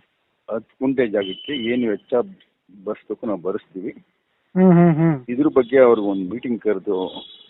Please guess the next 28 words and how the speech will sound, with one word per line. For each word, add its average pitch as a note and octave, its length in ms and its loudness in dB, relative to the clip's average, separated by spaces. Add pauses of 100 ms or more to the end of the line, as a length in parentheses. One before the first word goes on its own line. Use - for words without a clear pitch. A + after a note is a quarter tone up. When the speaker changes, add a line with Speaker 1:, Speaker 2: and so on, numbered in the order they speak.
(960)
Speaker 1:
ಮಾತಾಡ್ಬೇಕು G2+ 600 -4
ಸರ್, D3 200 -4 (880)
ಇದಕ್ಕೆ G2+ 300 -8 (520)
ತಮ್ಮ G2 480 -6 (920)
ಸಹಕಾರ G#2+ 420 -2
ಬೇಕು, G2 500 -6
ತಮ್ಮ F#2+ 160 -10
ಇದ್ F#2 180 -12
ಬೇಕು G2+ 200 -8
ಅಂತ F2+ 140 -14
ಕೇಳಿದಾಗ F2 360 -12
Speaker 2:
ಹ್ಮ್, - 680 -6
ಹ್ಮ್. D#3+ 100 2
Speaker 1:
ನಮ್ಮ G2 180 -2
ಅಹವಾಲಿಗೆ A2 560 0
ಗೌರವಿಸಿ G#2 520 -4
ಜಿಲ್ಲಾಧಿಕಾರಿಗಳು F#2+ 840 -6
Speaker 2:
ಹಾ, C#3+ 60 -14
ಸರ್. - 280 -20
Speaker 1:
ಇಪ್ಪತ್ತೊಂದು B2 600 0
ಎಂಟು A#2 440 -6 (520)
ಎರಡ್ G2+ 160 -4
ಸಾವಿರದ G2+ 300 0
ಇಪ್ಪತ್ನಾಲ್ಕರಂದು F#2+ 720 -10
ಸಭೆ G2 280 -6
ಕರೆದಿದ್ರು. F#2 460 -10 (440)
Speaker 2:
ಹಾ, F3 160 4
ಹಾ. D#3 260 2